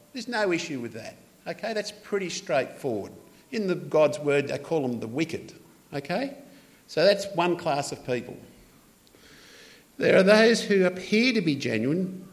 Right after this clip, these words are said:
but are not. So that's another class. And then the third class are those who are genuine, those who, who have a, tr-, a trusting relationship with Jesus. So those two groups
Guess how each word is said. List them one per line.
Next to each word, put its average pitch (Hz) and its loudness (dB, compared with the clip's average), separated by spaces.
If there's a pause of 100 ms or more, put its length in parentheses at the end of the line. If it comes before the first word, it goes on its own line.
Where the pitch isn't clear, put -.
but 185 0
are 185 0
not. 208 -2
So - -4
that's 214 -2
another 135 -4
class. - -6 (340)
And 185 0
then 190 4
the 185 -2
third 240 4
class 127 2 (540)
are 165 -4
those 180 4
who 196 0 (100)
are 247 -2
genuine, 101 -4
those 190 0
who, 160 2 (500)
who 156 -2
have 220 4
a, 220 4
tr-, - -10 (240)
a 143 -8
trusting 151 -2
relationship 131 -2
with 113 -6
Jesus. 113 -6 (2500)
So 170 6
those 214 4
two 196 6
groups 156 2